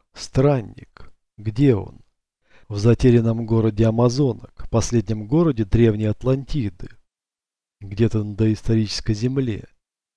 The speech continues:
Не самые точные координаты, но для начала сойдет.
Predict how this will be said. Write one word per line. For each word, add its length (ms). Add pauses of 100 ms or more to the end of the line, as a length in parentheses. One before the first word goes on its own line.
(400)
Не 140
самые 400
точные 440
координаты, 840 (460)
но 200
для 200
начала 400
сойдет. 720